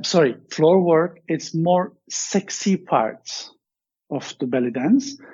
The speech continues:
So then, uh, Egypt,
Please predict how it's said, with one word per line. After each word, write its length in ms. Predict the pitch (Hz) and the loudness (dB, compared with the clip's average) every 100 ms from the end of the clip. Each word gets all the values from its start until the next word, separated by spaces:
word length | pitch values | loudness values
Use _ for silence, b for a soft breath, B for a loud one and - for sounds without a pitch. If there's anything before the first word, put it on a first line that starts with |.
| B | B
So 220 | - 180 180 | -6 -4 0
then, 320 | 196 214 226 B B - | 0 0 -4 B B -8
uh, 680 | 151 147 147 143 143 143 147 - - _ _ _ _ _ _ - | -4 -2 0 0 0 0 -2 -6 -16 _ _ _ _ _ _ -6
Egypt, 1000 | 147 - 202 202 - - - - - | -6 0 -2 -2 -18 -12 -8 -8 -10